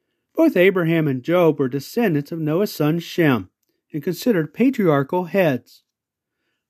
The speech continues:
Job is referred to as, quote, "the greatest of all the Orientals," having great wealth.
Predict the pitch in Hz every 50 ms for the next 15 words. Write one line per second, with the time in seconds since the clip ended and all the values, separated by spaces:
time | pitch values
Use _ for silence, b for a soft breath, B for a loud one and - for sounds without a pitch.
0 | _ _ - 269 294 294 240 202 160 160 147 - - 160 160 156 - 214 190 180
1 | 165 - - 202 190 175 151 _ _ _ - - 156 - 180 208 233 262 220 202
2 | 180 - 180 160 180 190 202 196 180 185 180 170 156 156 190 240 269 262 - 127
3 | 107 _ _ _ _ _ _ _ _ _ _ - 165 147 151 147 147 175 175 151
4 | 131 131 143 156 160 135 110 -